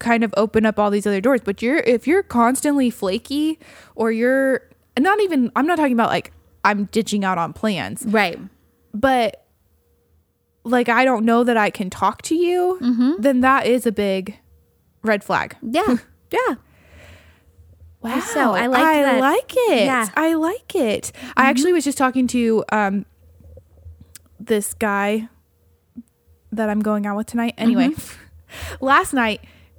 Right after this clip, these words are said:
Speaker 1: he was like, "Can I tell you something?" And I was like, "You can always tell me anything." And that threw him off. <laughs>
Speaker 2: Yeah.
Speaker 1: And I was like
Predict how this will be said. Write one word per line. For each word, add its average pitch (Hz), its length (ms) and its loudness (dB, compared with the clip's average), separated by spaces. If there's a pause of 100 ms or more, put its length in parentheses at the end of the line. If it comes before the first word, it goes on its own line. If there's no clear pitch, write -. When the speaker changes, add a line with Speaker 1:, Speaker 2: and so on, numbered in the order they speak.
(160)
Speaker 1:
he 294 320 -2
was 277 160 0
like, 214 360 -2
"Can 269 180 -2
I 269 120 0
tell 403 320 -2
you 339 60 0
something?" 185 500 -6
And 214 80 -2
I 220 60 -2
was 240 120 -4
like, 233 340 -6
"You 247 160 -2
can 277 160 -2
always 240 280 0
tell 233 160 -2
me 208 160 -6
anything." 208 580 -4
And 240 220 -2 (420)
that 277 320 0 (120)
threw 302 340 0
him 269 380 -2
off. - 460 -4
<laughs> - 60 -20 (800)
Speaker 2:
Yeah. 180 320 0
Speaker 1:
And 330 140 0
I 370 160 2
was 330 120 -4
like 277 280 -2